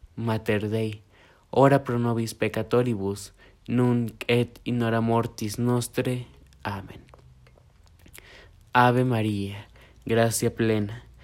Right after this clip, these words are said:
Dominus tecum, benedicta tu in mulieribus, et benedictus fructus ventris tui, Iesus. Sancta Maria, Mater Dei, ora pro nobis peccatoribus,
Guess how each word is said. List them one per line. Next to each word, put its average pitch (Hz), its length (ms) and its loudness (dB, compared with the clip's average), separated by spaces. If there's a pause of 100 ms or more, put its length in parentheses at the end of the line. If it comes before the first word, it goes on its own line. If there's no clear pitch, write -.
(280)
Dominus 131 500 4
tecum, 131 480 0
benedicta 120 600 0
tu 131 320 0
in 131 160 2
mulieribus, 107 960 -6 (420)
et 120 160 -2
benedictus 120 880 0
fructus 127 580 -2
ventris 123 720 -4
tui, 120 460 2
Iesus. 95 320 -10 (680)
Sancta 123 640 2
Maria, 104 480 -2 (520)
Mater 110 520 -2
Dei, 104 320 -2 (560)
ora 131 280 6
pro 120 180 0
nobis 117 340 0
peccatoribus, 104 1040 -4